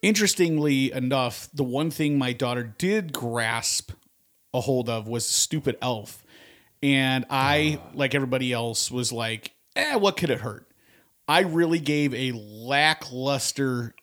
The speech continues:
Speaker 1: Elf performance. Yes, I was the man behind the Elf for, like, the la-,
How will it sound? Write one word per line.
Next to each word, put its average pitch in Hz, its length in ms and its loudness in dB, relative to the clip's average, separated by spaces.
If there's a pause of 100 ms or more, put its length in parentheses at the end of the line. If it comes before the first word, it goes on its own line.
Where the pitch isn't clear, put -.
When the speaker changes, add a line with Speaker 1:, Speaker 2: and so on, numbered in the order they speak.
(140)
Speaker 1:
Elf 139 260 0
performance. 123 840 -2 (460)
Yes, 120 300 0
I 117 100 -4
was 117 180 -6
the 120 60 -6
man 120 200 -2
behind 123 220 -2
the 131 100 2
Elf 120 160 -2 (380)
for, 147 240 2
like, 127 260 0
the 127 100 0
la-, 120 280 2